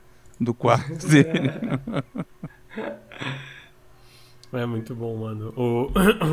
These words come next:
Speaker 2: <clears throat> O Ricardo jogando de jogo de terror é uma <laughs> coisa maravilhosa.
Speaker 1: Só isso aí já vai valer o Dead Space, que todo
Speaker 2: Sim.
Speaker 1: mundo vai encher o saco dele pra jogar.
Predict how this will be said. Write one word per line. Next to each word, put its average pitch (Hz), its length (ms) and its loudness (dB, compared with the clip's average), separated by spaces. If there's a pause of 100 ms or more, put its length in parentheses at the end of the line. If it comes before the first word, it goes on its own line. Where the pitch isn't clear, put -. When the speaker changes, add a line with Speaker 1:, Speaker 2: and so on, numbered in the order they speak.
(480)
Speaker 2:
<clears throat> - 60 -
O 139 60 0
Ricardo 147 380 6
jogando 151 240 6
de 151 100 -4
jogo 147 160 6
de - 100 -6
terror 143 240 6
é 143 40 6
uma 143 140 2
<laughs> - 0 -
coisa - 280 6
maravilhosa. 131 680 0
Speaker 1:
Só - 180 10
isso 196 240 10
aí 180 120 12
já 170 120 12
vai 170 120 12
valer 165 260 10
o 156 80 8
Dead 156 200 6
Space, 127 600 2
que 123 580 2
todo 147 180 -4
Speaker 2:
Sim. - 20 -2
Speaker 1:
mundo 156 200 4
vai 151 140 6
encher - 340 2
o - 100 -2
saco 139 520 0
dele 123 240 2
pra 113 140 -2
jogar. 107 380 0